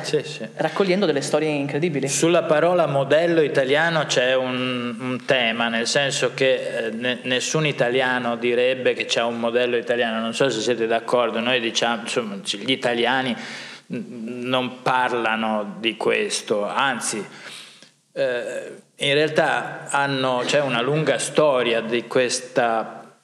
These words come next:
Speaker 1: questione. Insomma, gli, gli italiani sanno di essere italiani dal milleduecento, dal milletrecento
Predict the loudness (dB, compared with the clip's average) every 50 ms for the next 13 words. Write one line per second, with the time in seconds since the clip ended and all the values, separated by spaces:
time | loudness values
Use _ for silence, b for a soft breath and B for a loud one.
0 | -10 -2 0 0 0 0 -4 -6 0 2 2 4 4 2 2 0 0 -2 -4 -4
1 | -6 -8 -8 -4 -4 -2 0 0 -2 0 0 0 0 0 0 -2 0 0 0 0
2 | 2 0 0 2 2 2 2 2 0 0 0 0 0 0 0 0 0 0 0 0
3 | 0 0 0 0 2 2 2 2 2 2 2 2 2 2 0 0 0 0 0 2
4 | 2 2 2 2 2 2 0 0 0 0 0 2 2 2 2 2 2 0 -2 0
5 | 0 0 0 0 0 -2 -2 -4 -4 -2 -2 -4 -2 -2 0 0 -2 -2 -2 -4
6 | -2 -2 0 0 0 0 -2 0 0 0 0